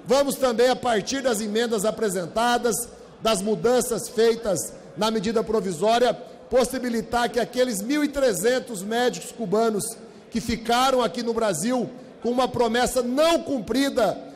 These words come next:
do presidente Bolsonaro, que eles possam atuar novamente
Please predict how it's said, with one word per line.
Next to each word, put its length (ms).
do 100
presidente 480
Bolsonaro, 540
que 80
eles 220
possam 600
atuar 540
novamente 880